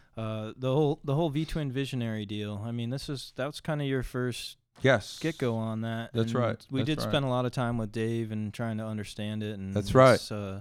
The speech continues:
Speaker 2: That's right, Dave Rowe. We, we did, and we got a handle on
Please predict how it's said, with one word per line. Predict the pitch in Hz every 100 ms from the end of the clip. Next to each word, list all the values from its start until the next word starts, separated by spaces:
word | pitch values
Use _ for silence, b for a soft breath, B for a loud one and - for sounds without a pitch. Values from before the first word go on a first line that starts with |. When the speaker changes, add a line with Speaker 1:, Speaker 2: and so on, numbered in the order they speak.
| -
Speaker 2:
That's | 123 113 -
right, | 110 92
Dave | 101 101 101
Rowe. | 104 104
We, | 98 98 95
we | -
did, | 92 135 131 95
and | 98 101
we | 101
got | 98 107
a | 98
handle | 95 113 123 123 98
on | 98 92